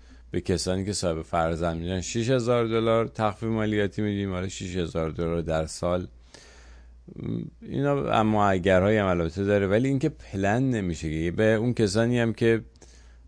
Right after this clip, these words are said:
اه، تجارت خونه‌های کوچیک درست می‌کنن هم باز دو مرتبه رفت و اینکه من خودم نمی‌دونم یه کسی بوده که ما رو نگه، احتمالاً مثلاً کسی که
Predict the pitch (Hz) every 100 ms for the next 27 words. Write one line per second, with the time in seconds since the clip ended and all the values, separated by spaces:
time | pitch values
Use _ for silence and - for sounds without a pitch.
0 | - 92 90 90 87 85 - - - -
1 | 110 98 98 92 87 95 92 104 - 95
2 | 117 107 95 85 80 - 92 - 90 92
3 | 98 120 131 123 131 143 151 156 - 104
4 | 107 98 101 87 80 92 98 95 101 95
5 | 85 85 90 85 80 76 80 78 78 78
6 | 78 76 78 104 _ - - - - -
7 | 87 - 87 - 85 80 76 78 82 80
8 | 82 82 80 78 82 80 90 87 87 87
9 | 80 82 80 78 95 - 90 80